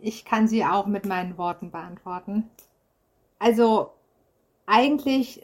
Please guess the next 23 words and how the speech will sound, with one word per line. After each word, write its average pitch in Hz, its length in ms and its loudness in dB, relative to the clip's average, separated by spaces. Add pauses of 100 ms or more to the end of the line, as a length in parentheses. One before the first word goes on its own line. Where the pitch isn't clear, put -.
teilt 226 400 2
uns 208 300 -6
Dale 208 520 -2
etwas 208 420 -8
mit, 226 500 2
was 196 320 -8
er 202 160 -4
uns 202 200 -10
schon 185 440 -10
mehrfach 240 520 -2
in 202 200 -10
anderen 269 460 0
Kapiteln 247 680 -2
mitgeteilt 247 640 -2
hat, - 320 -6 (600)
nämlich 208 300 -2
sogar 208 320 -4
schon 208 260 -6
im 175 300 -14
zweiten 233 460 -4
Kapitel 208 640 -8 (140)
des 196 160 -12
Buches, 262 720 -4